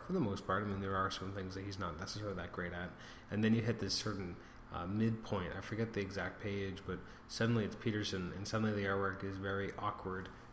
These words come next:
and not nearly as good, and looks like an awkward Pacheco at times. Um, the idea here is that X twenty-three is now out of Avengers Arena. She's back with the X-Men. She's been saved by the All New X-Men,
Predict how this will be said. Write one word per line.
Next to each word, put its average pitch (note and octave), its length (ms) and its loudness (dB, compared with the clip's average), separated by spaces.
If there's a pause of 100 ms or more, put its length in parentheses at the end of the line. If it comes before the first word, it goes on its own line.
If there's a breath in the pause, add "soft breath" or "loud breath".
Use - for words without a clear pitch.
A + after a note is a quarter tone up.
(100)
and G2 140 0
not G2+ 180 0
nearly G2+ 260 0
as F2+ 120 -4
good, G2+ 320 0 (100)
and G#2+ 100 -2
looks G#2+ 180 -2
like G#2 120 -2
an G2+ 80 0
awkward F#2 380 -4
Pacheco F#2+ 460 -2
at D#2+ 100 -6
times. F2 400 -6 (400 loud breath)
Um, F2+ 580 -2 (400 loud breath)
the F2+ 100 -2
idea G#2+ 300 0
here G#2 280 0
is G2+ 260 -4
that - 240 -4
X - 320 -2
twenty-three A2 760 2
is G2 200 -2
now G2 400 0 (400 loud breath)
out G#2+ 160 4
of G2+ 160 2
Avengers F#2+ 380 -2
Arena. A#2+ 380 4
She's F#2+ 300 0
back F2+ 320 -2
with F#2+ 160 -4
the G2 100 -2
X-Men. G2+ 440 -2
She's G2 180 -4
been F#2+ 140 -4
saved G2 320 -2
by F#2 80 0
the F#2+ 160 -4
All G2+ 100 -2
New G#2 160 -2
X-Men, G2+ 460 -2